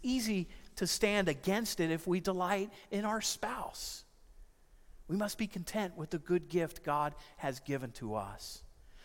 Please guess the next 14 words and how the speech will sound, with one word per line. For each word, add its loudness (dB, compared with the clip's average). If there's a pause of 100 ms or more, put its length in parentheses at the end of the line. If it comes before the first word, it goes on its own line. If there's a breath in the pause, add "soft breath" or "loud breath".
(140 soft breath)
Solomon 4
gives 6
very 4
strong 4
warnings 2 (260 loud breath)
to 6
avoid 8
adultery. 4 (200 loud breath)
He 0
says 2
it 2
leads 4
to -2
death. 4